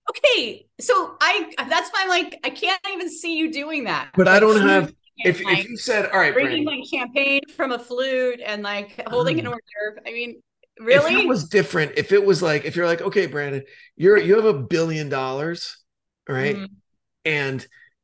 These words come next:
Speaker 2: go be a socialite for, like, five years and, and, and make as many people's lives better as you can,"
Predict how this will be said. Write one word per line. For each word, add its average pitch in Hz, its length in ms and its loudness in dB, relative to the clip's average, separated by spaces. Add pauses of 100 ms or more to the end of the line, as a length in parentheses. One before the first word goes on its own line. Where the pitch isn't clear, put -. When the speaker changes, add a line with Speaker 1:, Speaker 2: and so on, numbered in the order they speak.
(140)
Speaker 2:
go 160 180 4
be 170 180 2
a 165 40 6
socialite 151 800 -2
for, 151 420 -4
like, 151 200 -2 (340)
five 147 340 0
years 151 380 -2
and, 131 460 -8
and, 123 260 -4 (600)
and 139 120 0
make 143 200 2
as 127 160 2
many 147 360 2
people's 147 520 0
lives 131 440 2
better 135 400 0
as 113 160 -4
you 123 120 -10
can," 143 420 -4